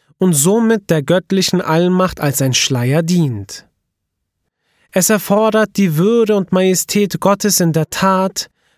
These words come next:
dass die Ursachen vor dem Auge der Vernunft als Schleier über der Hand der Allmacht Gottes liegen sollen.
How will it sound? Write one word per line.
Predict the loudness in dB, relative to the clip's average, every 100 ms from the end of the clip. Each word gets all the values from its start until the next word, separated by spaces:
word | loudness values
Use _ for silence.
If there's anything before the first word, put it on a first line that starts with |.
| _
dass | -2 0
die | -2 -2
Ursachen | 2 2 2 0 0 0
vor | 0 2
dem | 0
Auge | 0 2 2 2 0
der | 0 0
Vernunft | 0 2 4 2 0 -4 -6
als | -2 0 0
Schleier | -2 0 2 2 0 0
über | 2 2 2 2
der | 0 0
Hand | 0 0 -4 -4
der | 0
Allmacht | 2 2 2 -2 -2
Gottes | -2 0 -2 0
liegen | 0 2 0
sollen. | 0 -4 -6 -8